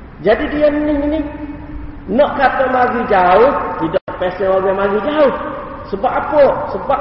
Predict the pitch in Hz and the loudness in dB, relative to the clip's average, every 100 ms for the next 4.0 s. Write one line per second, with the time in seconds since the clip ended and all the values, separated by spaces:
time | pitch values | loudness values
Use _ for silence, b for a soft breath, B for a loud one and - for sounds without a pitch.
0 | - 180 214 - 277 226 226 226 - 214 | -2 0 0 -2 -4 -4 -2 -2 0 0
1 | 196 175 165 208 - - - - - - | 2 0 2 2 0 -6 -10 -12 -14 -14
2 | - - - - - - 147 233 285 285 | -16 -16 -18 -18 -18 -12 -4 0 0 0
3 | 294 240 285 - 262 220 196 165 139 131 | -2 -2 -4 0 2 4 4 4 2 -2